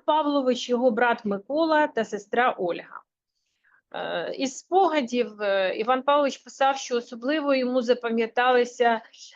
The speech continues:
вечірні прогулянки з батьком, під час яких він розповідав йому різні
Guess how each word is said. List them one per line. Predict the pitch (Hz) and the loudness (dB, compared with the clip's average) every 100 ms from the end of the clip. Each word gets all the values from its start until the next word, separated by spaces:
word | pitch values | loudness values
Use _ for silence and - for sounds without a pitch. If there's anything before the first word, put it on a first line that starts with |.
| - | -6
вечірні | 233 - 302 269 | -2 2 2 2
прогулянки | 247 269 262 247 269 220 208 196 214 | 0 0 0 2 2 2 0 0 -2
з | 190 | -2
батьком, | 190 247 262 - 220 | 0 0 0 -2 0
під | 214 233 - | 2 0 2
час | 247 247 226 | 0 0 -4
яких | 220 247 254 - | -4 -4 -6 -4
він | 226 214 | -4 -4
розповідав | 214 - 220 220 220 220 220 | -8 -10 -8 -4 0 0 0
йому | 214 214 214 | -4 -4 -4
різні | 226 202 214 214 | -4 -4 -4 -4